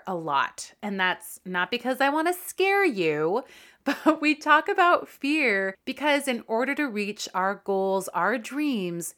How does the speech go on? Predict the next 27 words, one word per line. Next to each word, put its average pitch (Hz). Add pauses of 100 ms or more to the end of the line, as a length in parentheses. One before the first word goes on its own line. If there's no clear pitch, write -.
we 214
have 190
to 208
learn 160
how 160
to 165
navigate 160
fear. 147 (180)
And 294
not 320
just 403
navigate 226
fear, 254
but 180
navigate 220
fear 214
in 220
a 220
healthy 196
way, 160 (240)
right? 202
So 220
that 208
we 220
can 220
not 220
only 247